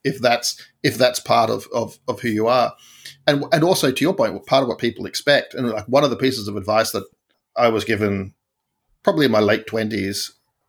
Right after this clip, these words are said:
when I was, I was, I, I think, I think just joined the management consulting firm, and people are saying, "Look, when you first meet clients, when you first meet people,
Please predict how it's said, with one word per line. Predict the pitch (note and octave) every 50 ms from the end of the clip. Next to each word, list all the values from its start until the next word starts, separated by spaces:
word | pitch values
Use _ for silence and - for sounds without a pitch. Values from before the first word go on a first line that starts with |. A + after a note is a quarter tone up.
| _
when | - - - F#2 A#2+ C3+ A#2
I | A2 G#2+
was, | G#2 G2+ G2+ - - -
I | G#2+
was, | G2+ G2+ G2 G2 - - G#2
I, |
I | G2+ G#2 A2 - _ _ - - - G#2 G2+ A2+ G#2+ A2+
think, | A2 F#2+
I | F2 G#2
think | G#2+ A#2+ G#2 G#2
just | - A2 - -
joined | - A2 A2 G2+
the | G#2
management | G#2 G#2+ G#2+ G2+ F#2+ F#2+ F#2 -
consulting | - - - G2+ G2+ - G2+ G2
firm, | - G#2+ G#2 G2
and | G2+ - - - - - - - -
people | D3+ D#3 D3
are | C#3+
saying, | C3+ C#3 C3+ C3+ C3+ - - - _
"Look, | - F3+ C#3 - - - _ _ _ _ _ _ _ _ _ _ _ _ _
when | - C#3 B2 A#2+ D3 E3+ F3+
you | F3+ E3+
first | - - - - - - - - - D3+ C#3 C#3+ C#3 - - C3
meet | C3+ C3 C3
clients, | - - A#2 A#2+ A#2 A2 G#2+ G#2+ - -
when | - B2+ A2+
you | A2+ A2+
first | - - - A#2+ B2 A#2+ - -
meet | A2+ A2+ A#2 A#2+ - -
people, | B2 B2 A2+ G#2+ - A2+ A2+ A2+ -